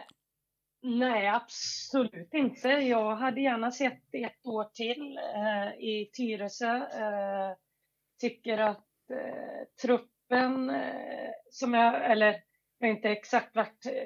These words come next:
likadan trupp båda åren nu, men tjejerna jag har jobbat med och teamen, eh, teamet som jag haft runt om har varit helt fantastiska. Eh, vi har helt enkelt inte kommit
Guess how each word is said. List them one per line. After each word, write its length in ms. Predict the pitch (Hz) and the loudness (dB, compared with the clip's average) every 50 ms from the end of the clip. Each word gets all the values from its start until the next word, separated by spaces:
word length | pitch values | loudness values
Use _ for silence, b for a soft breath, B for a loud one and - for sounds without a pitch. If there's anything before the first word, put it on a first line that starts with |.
| - 247 | -4 -2
likadan 640 | 233 240 220 214 - - 233 208 233 220 208 208 208 | 0 0 0 0 2 0 2 4 4 2 2 0 -2
trupp 280 | - 240 220 - _ _ | -4 -4 -6 -6 _ _
båda 260 | 226 220 202 175 208 | -2 -2 0 0 -2
åren 440 | 214 196 180 180 185 196 233 240 240 | -2 -2 -2 -2 -2 0 0 0 0
nu, 140 | 233 220 214 | 0 0 -2
men 360 | 208 208 202 202 208 208 202 B B B B B B _ | -2 -2 -2 -2 -4 -4 -6 B B B B B B _
tjejerna 440 | _ - 269 233 233 226 208 202 202 208 | _ 4 6 6 6 6 4 2 2 2
jag 80 | 208 | 2
har 80 | 208 214 | 2 2
jobbat 500 | 220 226 226 202 175 160 196 190 - _ | 2 2 0 0 -2 -4 -4 -4 -4 _
med 180 | 226 214 208 | -2 -2 0
och 240 | 202 202 202 202 202 - | 0 -2 -4 -4 -6 -6
teamen, 580 | 247 226 190 185 196 202 208 208 214 220 233 | -6 -6 -6 -6 -6 -6 -6 -6 -6 -8 -10
eh, 440 | - - - 208 202 196 202 196 190 | -10 -8 -6 -4 -2 -2 -2 -2 -4
teamet 420 | - 254 233 190 190 202 202 202 | -4 -4 -2 -2 -2 -4 -8 -8
som 140 | - 226 208 | -8 -6 -6
jag 80 | 202 190 | -4 -4
haft 300 | 190 208 196 - _ - | -4 -6 -6 -6 _ -12
runt 400 | 214 208 196 190 185 - _ - | -10 -8 -8 -8 -10 -12 _ -8
om 240 | 185 185 208 196 190 | -6 -6 -6 -6 -8
har 100 | 202 190 | -6 -4
varit 220 | 196 190 - _ _ _ _ 220 | -4 -6 -6 _ _ _ _ -6
helt 240 | 214 185 175 - | -6 -6 -6 -6
fantastiska. 920 | - 202 190 - - 190 - - - - 180 - - - 214 214 240 269 - _ _ _ _ _ _ _ _ _ _ _ _ _ _ - | -8 -10 -10 -6 -8 -8 -8 -8 -16 -18 -18 -18 -8 -2 0 0 0 0 -4 _ _ _ _ _ _ _ _ _ _ _ _ _ _ -6
Eh, 1040 | - 226 214 202 190 190 196 190 190 190 190 190 190 196 - - - 240 240 240 254 | 0 4 6 6 8 8 8 8 8 8 8 6 6 4 4 4 2 2 2 2 2
vi 140 | 247 269 269 | 6 8 8
har 100 | 302 302 | 8 8
helt 280 | 294 285 262 254 - | 8 6 4 4 2
enkelt 360 | 285 254 226 - 240 - - | 0 0 0 -2 -6 -8 -6
inte 440 | 254 233 233 - 226 214 214 208 208 - | -6 -6 -4 0 0 0 0 0 -2 -4
kommit 340 | - 240 220 208 208 208 | -6 -4 -4 -4 -4 -8